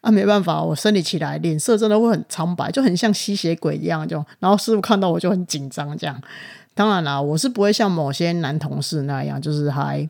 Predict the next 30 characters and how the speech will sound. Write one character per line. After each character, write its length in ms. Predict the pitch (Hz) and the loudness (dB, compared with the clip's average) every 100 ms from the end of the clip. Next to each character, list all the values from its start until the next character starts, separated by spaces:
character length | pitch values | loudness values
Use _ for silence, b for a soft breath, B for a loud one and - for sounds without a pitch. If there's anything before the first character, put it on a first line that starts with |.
| - | -2
办 240 | 175 160 | 0 0
桌 320 | - 156 160 | -2 0 2
啊， 180 | 156 151 | 2 0
请 220 | 151 139 | -2 -2
他 80 | 143 | 0
们 140 | 165 | 0
双 200 | 156 170 | 0 0
方 220 | 170 170 175 | 2 2 2
去 80 | |
喝 240 | 175 165 170 | 2 2 2
一 80 | 170 | 0
杯 260 | 160 160 | 0 2
啊， 220 | 160 151 | 2 0
吃 300 | 160 - 170 | -2 -2 0
一 80 | 175 | 0
餐 280 | 175 175 175 | 2 0 2
啊， 140 | 165 | 0
瞧 300 | 165 - 147 | -2 -2 0
一 40 | 175 | 0
瞧 220 | - 135 | 0 -4
啊， 140 | 143 | -4
然 100 | 151 | -2
后 60 | 160 | 0
两 200 | 170 139 | -2 -2
边 200 | 160 160 | -2 0
就 160 | 175 160 | 0 0
和 200 | 135 143 | -2 -4
好 200 | 151 139 | -4 -6
这 100 | 156 | -8
样， 140 | 139 | -8